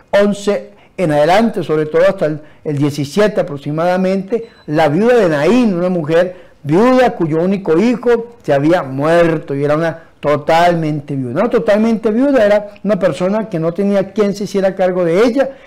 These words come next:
Esas personas las dejaban prácticamente morir de hambre, desamparadas totalmente. Por esa razón, en Hechos de los Apóstoles capítulo seis, nos habla a nosotros que las viudas, tanto griegas como judías, se quejaron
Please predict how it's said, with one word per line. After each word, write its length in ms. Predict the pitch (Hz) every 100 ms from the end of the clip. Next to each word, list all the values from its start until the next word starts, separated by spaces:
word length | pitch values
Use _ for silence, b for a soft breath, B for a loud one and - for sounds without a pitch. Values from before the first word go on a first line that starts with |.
| B 196
Esas 260 | 151 202
personas 540 | 196 139 160 180 202 - B
las 160 | 165 151
dejaban 460 | 147 143 175 185 185
prácticamente 800 | 175 175 175 156 156 156 - 180
morir 380 | 147 143 147 147
de 120 | 165
hambre, 380 | 185 180 131 135
desamparadas 920 | 139 135 139 135 147 165 208 226 220 B B B
totalmente. 800 | 151 143 147 135 127 123 127 131 b b -
Por 120 | 185
esa 220 | 190 277
razón, 360 | 240 185 208 208
en 160 | 208 214
Hechos 220 | 214 254
de 60 |
los 160 | 208 180
Apóstoles 480 | - 170 180 214 190
capítulo 480 | 170 156 165 202 208
seis, 360 | 202 175 180 - B B 185
nos 160 | 160
habla 240 | 190 240 277
a 60 |
nosotros 500 | 214 - 196 214 226
que 140 | 202 170
las 120 | 156
viudas, 360 | 185 220 233 226 B -
tanto 400 | 175 160 160 147
griegas 440 | 175 247 254 262
como 240 | 226 214 214
judías, 460 | 226 190 190 185
se 100 | 165
quejaron 520 | 160 143 190 233 262